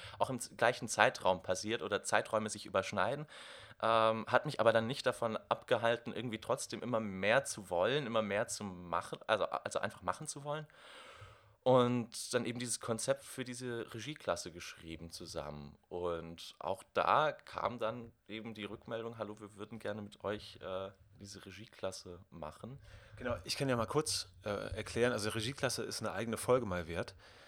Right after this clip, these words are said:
Speaker 2: Ähm, ich fasse mal möglichst kurz zusammen, was das ist.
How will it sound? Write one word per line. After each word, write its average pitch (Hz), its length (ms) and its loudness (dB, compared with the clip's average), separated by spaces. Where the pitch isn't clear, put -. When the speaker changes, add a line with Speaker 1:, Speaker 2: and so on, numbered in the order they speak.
Speaker 2:
Ähm, 90 300 0
ich - 180 -4
fasse - 360 0
mal 104 380 2
möglichst 107 600 0
kurz - 340 -2
zusammen, 110 280 -2
was 101 120 -4
das - 180 -4
ist. - 520 -4